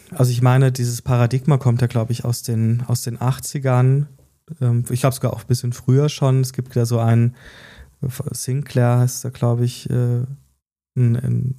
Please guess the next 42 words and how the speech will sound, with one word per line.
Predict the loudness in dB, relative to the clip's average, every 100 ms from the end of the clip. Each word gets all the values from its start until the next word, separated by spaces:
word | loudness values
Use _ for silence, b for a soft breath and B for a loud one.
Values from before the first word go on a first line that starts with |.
| -2
ein | 0 2
Artikel, | 0 -2 2 2
der | 4
irgendwie | 2 0 0
hieß | 0 0 -2
Don't | 0 0 4
Mourn | 4 6 4
for | 2 0 2
Us, | 0 -4 -8
also | -4 -4 -2
wo | -2
es | -2
darum | 0 0
ging, | 2 4 2 0 B B B B
dass | -2 0
man | 0 0 0 0
die | 0 0 0
autistischen | 0 0 -2 -2 -4 0
Kinder | 2 4 4
nicht | 2 0
betrauern | -2 2 4 6 4
soll, | 2 0
dass, | -2 -2
sondern | 0 2
dass | 2 0 0
man | 0 0 B B B
gucken | 0 2 2
soll, | 0
wie | 0
kann | 2 4
man | 4
denn | 4 4
da | 4 4 2
ein | 2 4
anderes | 4 6 4 2
Leben | 0 2 2 2
für | 0
diese | 0 -2 0
Person | 0 2 -2
finden, | 2 2 4
weil | 2
früher | 2 4 4 2 -4